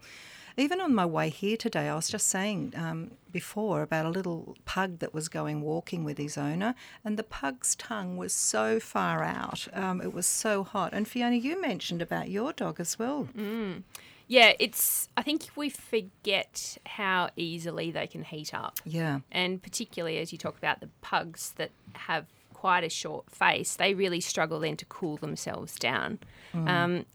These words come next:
Speaker 2: we have a greyhound, and she has a beautiful long nose, and she was still huffing and puffing this
Speaker 1: Yeah.
Speaker 2: morning. So it's a timely reminder that we do actually have to think about what the weather's doing.
Speaker 1: Yeah, so, you know, thinking about going out early morning before it's getting hot,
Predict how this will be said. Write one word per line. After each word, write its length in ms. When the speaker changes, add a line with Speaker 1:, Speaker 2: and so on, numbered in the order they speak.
Speaker 2:
we 140
have 100
a 60
greyhound, 560
and 100
she 120
has 160
a 80
beautiful 680
long 340
nose, 340
and 120
she 200
was 220
still 640
huffing 360
and 100
puffing 360
this 160
Speaker 1:
Yeah. 80
Speaker 2:
morning. 260
So 180
it's 120
a 40
timely 360
reminder 560
that 160
we 100
do 240
actually 300
have 140
to 100
think 160
about 220
what 80
the 60
weather's 300
doing. 280
Speaker 1:
Yeah, 340
so, 300
you 100
know, 180
thinking 280
about 280
going 300
out 240
early 260
morning 400
before 360
it's 140
getting 280
hot, 340